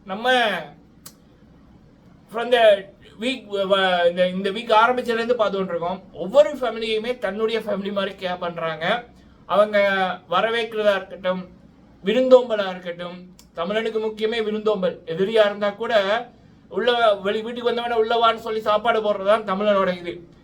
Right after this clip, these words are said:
அப்ப அந்த விருந்தோம்பல் பண்பு, அந்த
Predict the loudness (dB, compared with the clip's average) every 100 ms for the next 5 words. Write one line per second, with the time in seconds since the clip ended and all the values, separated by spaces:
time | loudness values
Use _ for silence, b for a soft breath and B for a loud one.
0 | b _ 0 2 2 0 -2 2 4 4
1 | 2 -2 -2 -2 -4 -10 -12 -20 _ _
2 | _ _ _ -20 -20 -6 -4 0